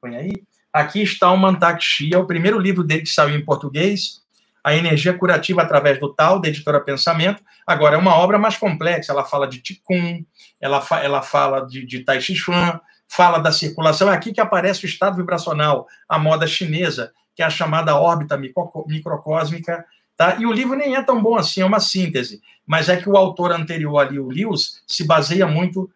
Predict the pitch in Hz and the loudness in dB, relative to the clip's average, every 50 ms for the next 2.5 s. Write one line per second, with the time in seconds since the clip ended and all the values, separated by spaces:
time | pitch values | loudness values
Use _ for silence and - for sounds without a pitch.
0 | _ _ - 160 165 165 175 180 - 190 165 147 156 165 175 196 185 - - 135 | _ _ -8 -8 -6 -6 -8 -4 -2 -2 0 2 2 2 2 2 0 -2 -6 -10
1 | 120 107 - _ _ _ _ _ 190 165 160 208 214 220 220 - - 156 143 - | -10 -10 -12 _ _ _ _ _ -10 -4 -2 -2 -2 -2 -4 -2 -2 -2 -2 -2
2 | - - - - 190 233 233 151 127 - | -6 -10 -10 -10 -10 -8 -6 -6 -6 -8